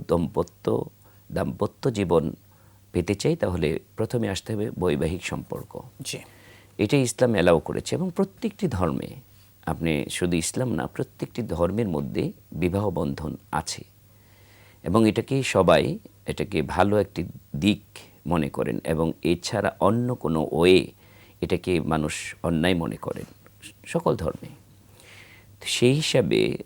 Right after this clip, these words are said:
Speaker 1: দাম্পত্য জীবনে যে কলহ শব্দটা, যে বিশৃঙ্খলা,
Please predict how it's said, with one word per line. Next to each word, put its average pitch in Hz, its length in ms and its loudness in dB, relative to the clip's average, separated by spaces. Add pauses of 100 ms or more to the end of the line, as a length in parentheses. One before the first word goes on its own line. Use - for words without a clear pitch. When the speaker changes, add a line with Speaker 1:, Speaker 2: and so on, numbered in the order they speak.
(120)
Speaker 1:
দাম্পত্য 82 640 0
জীবনে 85 440 2
যে 101 160 -4 (180)
কলহ 104 400 8
শব্দটা, - 500 -8 (680)
যে - 280 -6
বিশৃঙ্খলা, - 800 -2